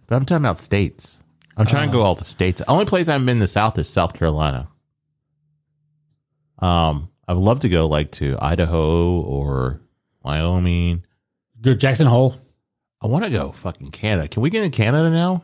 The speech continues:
Speaker 1: Is it open? But it's so cold up there right now.
Speaker 2: It's gonna be really, really cold, bro.
Speaker 1: But if I go, like, to Toronto or something, that'd be cool as shit. Or Montreal.
Speaker 2: Yeah.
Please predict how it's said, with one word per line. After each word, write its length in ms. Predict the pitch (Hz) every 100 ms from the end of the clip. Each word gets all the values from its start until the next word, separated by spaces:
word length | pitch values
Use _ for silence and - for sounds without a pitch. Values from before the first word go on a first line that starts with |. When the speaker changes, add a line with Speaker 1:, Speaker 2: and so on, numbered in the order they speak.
| _
Speaker 1:
Is 100 | 101
it 80 | 101
open? 400 | 110 143 202 202 - _ _ - 117 _ _ _
But 80 | 101
it's 80 | -
so 140 | 131
cold 360 | - - 95 98
up 140 | -
there 120 | -
right 240 | - - -
now. 140 | 123
Speaker 2:
It's 80 | 156
gonna 140 | 165
be 40 | 117
really, 260 | 139 147 120
really 240 | 117 107
cold, 280 | 113 107 101
bro. 300 | 117 120 98 _ _ _ _ _ _ _
Speaker 1:
But 120 | 113
if 60 | 113
I 80 | 175
go, 200 | - 135
like, 160 | 95 -
to 80 |
Toronto 540 | 87 90 85 101 101 69
or 80 | 62
something, 200 | 65 76
that'd 140 | 82
be 80 | 64
cool 160 | - -
as 60 |
shit. 200 | - 73
Or 200 | 71 78 _ _ -
Montreal. 720 | 82 82 80 76 85 101 - _ _ _ _ _ _ _ _ _ _
Speaker 2:
Yeah. 340 | 107 104 107